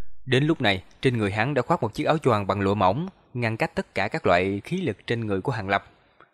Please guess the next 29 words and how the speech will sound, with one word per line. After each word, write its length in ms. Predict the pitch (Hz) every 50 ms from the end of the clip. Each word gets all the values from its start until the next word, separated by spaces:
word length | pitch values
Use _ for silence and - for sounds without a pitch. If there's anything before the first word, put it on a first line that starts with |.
| _ _ _ _ _ _ _ _ _
Kiện 240 | - 113 101 101 107
ẩn 260 | - - 95 110 127
linh 160 | 143 139 120
sa 180 | - - 123 117
này 220 | 113 104 95 87 - _ _ _
chính 120 | - 165
là 80 | 180 135
chiến 240 | 104 - 147 170 165
lợi 120 | 117 101
phẩm 240 | 101 - 101 107 139
mà 60 | 151
Hàng 140 | 120 107 104
Lập 180 | 101 95 - 104
đoạt 240 | 101 101 98 104
được 220 | 107 104 104 104 -
từ 140 | 110 101 101
tay 160 | - 127 123
của 120 | - 135
Tuyên 260 | - - 135 127 123
Nhạc 280 | 117 101 98 92 95 -
trong 200 | - 113 110 107
trận 220 | - 92 90 95
chiến 240 | - - 120 135 151
với 100 | 160 170
Bạch 160 | 135 - - - -
Tri 160 | 135 123 113
Chu 200 | - - 117 113
lúc 180 | 127 139 -
trước. 240 | - 170 196 214 -